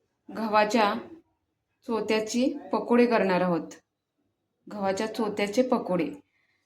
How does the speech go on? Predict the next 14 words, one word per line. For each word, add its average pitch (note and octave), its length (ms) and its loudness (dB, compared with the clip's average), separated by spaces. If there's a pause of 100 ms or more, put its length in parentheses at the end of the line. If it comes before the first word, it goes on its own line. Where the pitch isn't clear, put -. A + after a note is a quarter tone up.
(180)
तर F#3+ 180 -2
पाहू G#3 220 2
शकता, A3 340 -2 (400)
सकाळी G3 320 -2
मी G#3 140 -4
कुरडया G#3 440 2
बनवल्या, G#3 440 4 (720)
तर G3 100 -2
हा F#3+ 320 4
चोथा G3 360 2
असा F#3+ 200 4
राहिलेला. G3 420 4
तर F3 160 0
हा F#3+ 320 4